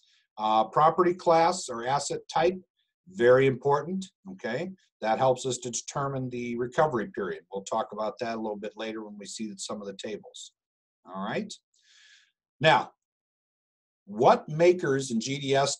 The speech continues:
does for us is that it really allows us to kind of front load or use, uh, more of the depreciation in earlier years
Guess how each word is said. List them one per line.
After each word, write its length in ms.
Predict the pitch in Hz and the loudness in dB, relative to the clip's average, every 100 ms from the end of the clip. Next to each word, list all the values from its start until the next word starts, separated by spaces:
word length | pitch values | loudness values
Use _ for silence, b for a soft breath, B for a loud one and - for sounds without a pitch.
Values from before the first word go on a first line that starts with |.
| - | -2
does 340 | 117 131 143 - | 6 6 6 0
for 340 | 120 95 90 | -4 -4 -4
us 280 | 92 - - | -8 -10 -12
is 440 | 113 110 107 104 95 | -8 -4 -4 -6 -8
that 340 | 110 110 107 123 | -4 -4 -4 -2
it 280 | 160 190 - _ - | 0 -2 -6 _ -12
really 400 | 113 143 180 170 | -4 2 4 2
allows 480 | 139 135 131 127 123 | 0 0 2 2 2
us 200 | 123 - - | 0 -2 -6
to 260 | 113 110 104 - - | -6 -6 -8 -16 -12
kind 200 | 160 160 | -8 -6
of 120 | 120 - | -6 -8
front 400 | - 143 151 - | -2 0 0 0
load 500 | 151 160 180 190 190 b b _ | 2 4 2 -2 -10 b b _
or 260 | 123 120 117 | 0 0 0
use, 720 | 120 131 135 131 131 - - | -2 -6 -4 -4 -6 -6 -6
uh, 220 | 110 107 104 | -6 -6 -4
more 320 | 110 127 143 | 0 2 2
of 100 | 135 | 2
the 80 | 123 | 0
depreciation 920 | 113 - 139 127 - 135 135 131 120 | -2 -4 -4 -4 -2 0 0 -2 -2
in 160 | 110 110 123 | -4 -6 -4
earlier 440 | 123 127 117 107 | 0 2 2 0
years 640 | 98 117 143 131 113 104 | -2 -2 2 2 2 -2